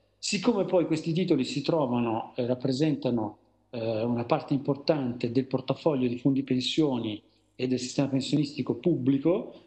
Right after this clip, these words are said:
ehm, è chiaro che poi ci ritro-, questo, questo, questo rischio e queste perdite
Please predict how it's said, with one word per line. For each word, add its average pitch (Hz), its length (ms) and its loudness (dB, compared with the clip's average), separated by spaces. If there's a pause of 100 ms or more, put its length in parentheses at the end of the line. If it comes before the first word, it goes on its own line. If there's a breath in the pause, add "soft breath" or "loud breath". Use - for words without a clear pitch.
(280 loud breath)
ehm, 139 560 2 (200)
è 165 200 0
chiaro 147 380 2
che - 380 -2
poi 123 140 0
ci 135 140 0
ritro-, 143 260 -2 (100)
questo, 127 360 -2
questo, 120 520 0
questo 123 260 0
rischio 139 180 0
e 120 40 -2
queste 127 220 -2
perdite 113 560 -2